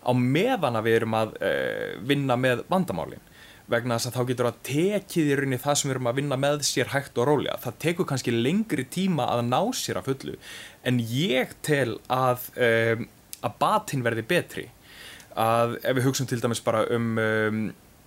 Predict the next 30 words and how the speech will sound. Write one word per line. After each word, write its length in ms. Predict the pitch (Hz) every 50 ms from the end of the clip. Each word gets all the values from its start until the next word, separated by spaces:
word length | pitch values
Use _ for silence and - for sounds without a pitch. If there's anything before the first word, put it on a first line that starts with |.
| - - 101
já, 140 | 104 - - -
tökum 240 | - 113 101 - 98
bara 140 | 92 95 95
dæmi, 480 | - 107 104 104 104 104 101 104 98 -
em, 1160 | - 82 82 71 65 57 58 55 50 53 52 50 52 50 50 52 50 50 50 50 52 55 50 50 50 - -
eh, 320 | - - 110 104 101 101 98 -
beinhimnubólgu. 560 | 160 185 185 160 135 113 98 110 98 80 78 - - - - - - - - - - - - - - - - - - - -
Að 300 | 123 110 117 120 117 -
einhver 240 | 131 131 127 - 123
sem 120 | - 127 113
er 40 | 107
með 80 | 104 101
beinhimnubólgu 600 | 135 143 160 160 165 165 156 165 160 151 160 147 -
kemur 320 | - 135 131 139 135 131
inn 220 | 135 135 147 147 139
og 240 | 123 120 117 82 85
þarna 300 | 120 117 110 113 104 95 -
fer 140 | - 135 123 117
til 120 | - 110 117
læknis 420 | 156 151 - 175 175 160 - -
og 80 | 123 127
læknirinn 220 | 120 131 123 117
segir, 160 | 117 113 - -
„Já, 160 | - 190 - - - - - - - - - -
þú 80 | - 131
ert 80 | 120 123
að 80 | -
hvíla, 340 | - 202 214 226 226 202 - - - - - - - - - - -
tekur 280 | 147 139 139 - 131 131
hérna, 420 | 139 131 143 131 127 127 107